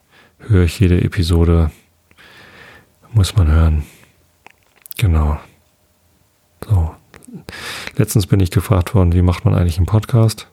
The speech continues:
wo ich hier gerade bei Tim bin. Der Lautsprecher ist ein toller Podcast von Tim, wo er erklärt, wie man, wie man Podcasts macht. Gut.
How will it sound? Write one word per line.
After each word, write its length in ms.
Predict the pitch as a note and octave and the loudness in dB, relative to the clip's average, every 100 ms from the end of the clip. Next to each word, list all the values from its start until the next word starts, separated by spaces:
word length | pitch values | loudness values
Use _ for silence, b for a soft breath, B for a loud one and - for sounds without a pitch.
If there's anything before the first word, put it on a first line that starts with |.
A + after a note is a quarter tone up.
| _ A#2+ | _ -2
wo 120 | F#2+ | 0
ich 60 | |
hier 100 | E2+ | 0
gerade 220 | F#2 F2 E2+ | 0 0 2
bei 100 | E2+ | 0
Tim 280 | - G#2+ | 0 2
bin. 180 | G2+ F#2+ - B B B - | 2 0 -4 B B B -4
Der 100 | F2+ | -2
Lautsprecher 800 | D#2 D#2 F2+ - - F2+ G#2 F#2+ | 0 0 -2 -2 -2 0 0 0
ist 100 | F2+ | 0
ein 140 | F#2 | -4
toller 260 | - F#2 F2+ | -2 -2 -2
Podcast 440 | G2 - A2+ F2+ | -2 -4 -6 -6
von 180 | - F2+ | -2 -4
Tim, 280 | - F#2 E2+ | 0 -2 -2
wo 100 | D#2+ | -4
er 200 | F#2 F2+ | -2 -4
erklärt, 520 | - - - F2+ - | -4 -6 -4 -4 -2
wie 80 | G2 | -2
man, 260 | F2 F2 E2+ _ - B B B B - | 0 -2 -4 _ -20 B B B B -6
wie 100 | A#2+ | -2
man 160 | G2 | -2
Podcasts 600 | - F#2+ - G#2 G2+ - | -2 -6 -4 -6 -4 -4
macht. 360 | - G2 - - - _ _ _ _ _ - _ _ _ _ _ B B B B B B B B B B | -4 -4 -8 -14 -20 _ _ _ _ _ -20 _ _ _ _ _ B B B B B B B B B B
Gut. 340 | - G2+ - | -2 -2 -2